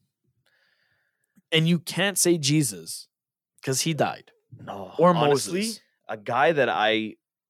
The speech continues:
Speaker 2: would bring in, two guys I would, that I would probably try, I would try to bring in there. And, and one of them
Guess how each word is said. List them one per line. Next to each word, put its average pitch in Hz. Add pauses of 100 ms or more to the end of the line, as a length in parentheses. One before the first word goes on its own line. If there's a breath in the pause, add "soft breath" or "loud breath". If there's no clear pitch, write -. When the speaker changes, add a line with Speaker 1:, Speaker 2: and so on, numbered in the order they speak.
(100)
Speaker 2:
would 101
bring 113
in, 107 (1300)
two 151
guys 73 (840)
I 95
would, 90
that 95
I 92
would 92
probably 95
try, -
I 95
would 101
try 104
to 95
bring 104
in 98
there. 143 (580)
And, 87 (100)
and 87 (320)
one 110
of 127
them 139